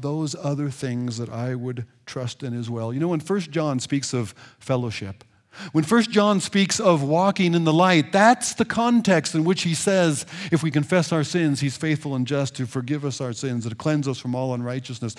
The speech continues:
First John chapter one is not an evangelistic, it's not a come to Jesus and be saved chapter. That's John three in the gospel, or John five in John's gospel. First John chapter one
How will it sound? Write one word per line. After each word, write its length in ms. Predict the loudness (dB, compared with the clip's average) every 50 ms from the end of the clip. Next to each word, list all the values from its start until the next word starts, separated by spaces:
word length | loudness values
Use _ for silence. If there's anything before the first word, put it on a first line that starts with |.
| -10 -12 -4
First 320 | 0 2 4 4 4 4
John 300 | 4 4 6 6 6 4
chapter 320 | 4 4 4 4 4 2 2
one 180 | 2 2 2
is 140 | 2 2 2
not 240 | 2 4 4 4 2
an 80 | 2 0
evangelistic, 800 | 0 2 2 2 2 2 0 0 0 0 0 2 2 2 0 0 -2 -6 -2 4
it's 260 | 6 6 6 6 6 6
not 300 | 8 8 8 8 6 4
a 180 | 4 2 2
come 300 | 2 2 2 2 2 2
to 100 | 2 2
Jesus 400 | 2 2 0 0 2 0 -2 -2
and 140 | -2 -2 0
be 80 | 0 0
saved 360 | 0 0 0 0 -2 -2 -2
chapter. 520 | -4 -4 -4 -4 -4 -6 -6 -10 -10 -12 -16 _ _ _ _ _ _ _ _ _ _ _ _ _ -6
That's 140 | -6 -4
John 280 | -4 -4 -2 -2 -2 -4
three 360 | -4 -6 -6 -6 -6 -6 -8 -10 _ _ _ _ _ _ _ _ _ _ _
in 120 | -2 0 0
the 60 | 2
gospel, 420 | 2 0 0 0 -2 0 0 2
or 120 | 2 2 4
John 240 | 4 4 4 4
five 460 | 4 6 6 6 6 6 6 4 4 4
in 80 | 2
John's 300 | 2 4 2 2 2 2
gospel. 420 | 2 2 2 2 2 2 0 0 0 -2 -8 -12 -8
First 360 | -2 0 2 2 2 2 0
John 320 | 0 2 2 4 4 2 2
chapter 380 | 2 0 0 0 0 -2 -2
one 280 | 0 0 0 0 0